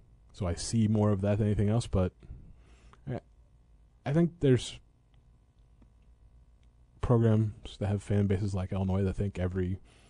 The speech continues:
transfer is going to come play for their school. Um, but Illinois fans, they, they certainly are there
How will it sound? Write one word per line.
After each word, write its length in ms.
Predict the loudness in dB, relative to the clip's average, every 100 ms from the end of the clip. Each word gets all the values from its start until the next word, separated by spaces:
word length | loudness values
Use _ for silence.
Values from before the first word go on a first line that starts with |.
| _ -6
transfer 300 | -4 -4 -6
is 80 |
going 200 | -6 -6 -6
to 80 |
come 320 | -6 -6 -6 -2
play 140 | -4
for 160 | -2 -4
their 140 | -4
school. 400 | -6 -6 -4 -4 -8 -16
Um, 380 | -12 -10 -10 -14 -18 -20 _ _ -20 -20 -20 -20 -2
but 80 | 4
Illinois 200 | 6 6
fans, 240 | 4 2
they, 120 | 2 2
they 100 | 2
certainly 480 | 2 0 2 0 -4 _ _ -20 -20 -20 _ _ _ _ 0
are 120 | 4
there 380 | 6 6 4